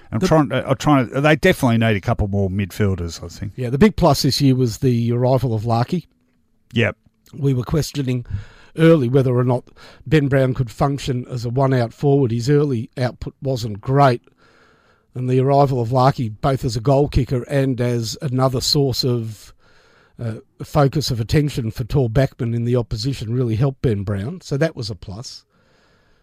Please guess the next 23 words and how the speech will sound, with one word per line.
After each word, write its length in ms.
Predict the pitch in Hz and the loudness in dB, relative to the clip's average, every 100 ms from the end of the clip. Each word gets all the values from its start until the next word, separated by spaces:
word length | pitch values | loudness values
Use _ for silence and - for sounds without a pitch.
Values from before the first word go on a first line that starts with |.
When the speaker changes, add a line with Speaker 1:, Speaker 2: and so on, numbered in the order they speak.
| _ - | _ -12
Speaker 2:
And 120 | 156 | -10
Sean 260 | - 202 151 | 2 4 4
Higgins 340 | 156 151 117 | 2 0 -2
hasn't 420 | 151 123 127 - | -2 -2 -6 -4
recommitted 560 | 139 131 131 147 175 107 | -2 -2 -2 -2 -2 -8
to 100 | 120 | -6
North 300 | 117 113 - | -4 -6 0
Melbourne 480 | 123 127 117 110 - | 2 2 0 -4 -8
yet. 360 | 117 135 147 - | -2 2 2 0
They 160 | 131 123 | -6 -4
would 240 | 123 131 101 _ _ _ _ _ _ _ | -4 -8 -10 _ _ _ _ _ _ _
be, 320 | 151 143 127 123 _ _ _ _ - | -8 -6 -8 -14 _ _ _ _ -8
it'd 140 | 147 | -4
be 100 | 143 | -2
devastating 600 | 120 180 196 - 156 127 | 4 4 4 0 0 0
for 60 | 120 | -2
them 180 | 127 | -4
to 100 | 117 | -4
lose 300 | 123 123 127 | -2 0 0
their 160 | 135 113 | -4 -6
classiest 600 | - 135 120 131 104 - | -4 -2 -2 -4 -6 -8
player, 360 | - 131 120 104 | -4 -2 0 -2
which, 240 | 127 - | -6 -10